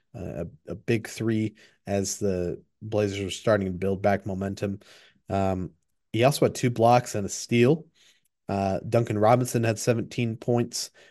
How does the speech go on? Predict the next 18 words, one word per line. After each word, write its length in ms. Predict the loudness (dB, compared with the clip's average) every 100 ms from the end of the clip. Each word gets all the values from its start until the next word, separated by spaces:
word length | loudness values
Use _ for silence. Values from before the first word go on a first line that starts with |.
| _
with 180 | -4 -2
two 180 | 0 0
steals, 520 | 0 2 4 6 4
and 120 | 0
then 220 | 0 -2 0
Bam 260 | 2 2
Adebayo, 460 | 0 2 2 4 4
thirteen 420 | 2 0 -2 -4
points, 380 | -2 -2 -4 -12 -20 -20 _ -4
nine 400 | 0 2 2 2
rebounds, 640 | 2 2 2 2 -4 -8
as 140 | -4 0
well 100 | 0
as 120 | -2
a 40 |
block. 440 | -6 -2 -2 -4 -10
So, 380 | -6 -4 -4 -8 -20 _ _
um, 380 | -4 -2 -2 -4